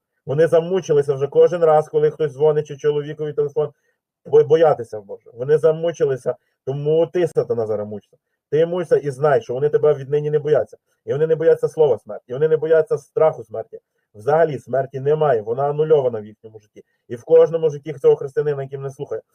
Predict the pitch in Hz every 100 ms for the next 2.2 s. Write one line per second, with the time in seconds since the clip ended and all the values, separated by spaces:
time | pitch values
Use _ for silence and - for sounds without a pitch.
0 | _ _ - 156 156 135 156 175 175 151
1 | 107 107 - 143 151 156 160 156 156 156
2 | 135